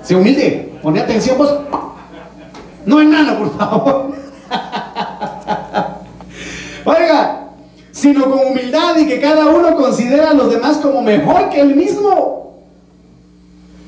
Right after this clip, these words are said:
Porque Jesucristo, siendo Dios, nos consideró más valiosos que su propia vida y por eso murió".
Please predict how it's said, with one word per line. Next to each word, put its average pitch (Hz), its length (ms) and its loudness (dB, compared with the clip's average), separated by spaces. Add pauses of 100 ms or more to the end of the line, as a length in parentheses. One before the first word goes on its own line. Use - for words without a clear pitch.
(200)
Porque 285 280 2
Jesucristo, 302 560 2
siendo 349 360 2
Dios, 349 240 4
nos 349 140 0
consideró 269 540 2
más 320 180 0
valiosos 302 540 2
que 294 80 0
su - 160 -2
propia 320 340 -2
vida 349 240 0
y 302 40 2
por 285 180 2
eso 302 160 2
murió". 330 840 2